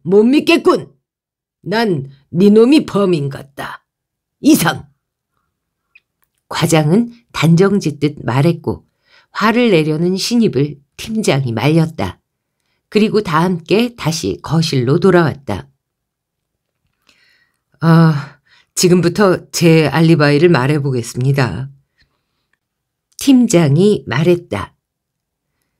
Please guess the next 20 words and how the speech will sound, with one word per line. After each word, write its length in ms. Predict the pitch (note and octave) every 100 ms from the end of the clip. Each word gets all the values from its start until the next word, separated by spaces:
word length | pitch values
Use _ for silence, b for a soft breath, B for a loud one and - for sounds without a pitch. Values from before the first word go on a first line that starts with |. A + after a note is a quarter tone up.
| _ _ _
세 280 | - G#3 G3
시 380 | E3+ G#3 G3 -
삼십 480 | - G#3 - E3+
분경 560 | - D3 C#3 D#3+ C#3 - _ _ _ -
저는 580 | F3+ E3+ F3+ C#3+ F#2 G2+
머리가 380 | D3 E3 F#3 F#3+
어지럽고 640 | C#3 D#3+ D3 - F3 F3
피곤했기에 840 | - - F#3+ E3 D#3+ C3+ D3+ C#3 - _ _ _ -
두 160 | E3
사람에게 680 | D3+ F3+ E3 D#3+ D3 D#3+ E3
양해를 460 | D3+ B2 D#3 D#3 F3
구한 340 | E3+ C#3 B2+
뒤 280 | B2+ C#3+ C#3 B B B -
대리에게는 880 | D#3 D3 D#3 C#3 D#3+ F3 F#3+ F3+ E3
식재료 680 | - - _ F3 F3+ F#3
준비를, 640 | - C#3 C#3+ D#3+ C#3 C#3 - b b b
신입에게는 960 | - - G#3 G3 E3 F3 E3 E3 F#3 -
창고 520 | - - E3 E3 E3
일을 220 | D3+ D#3
맡겼습니다. 880 | D3 A#2+ C3 C3 - D3 C3+ A2+ A2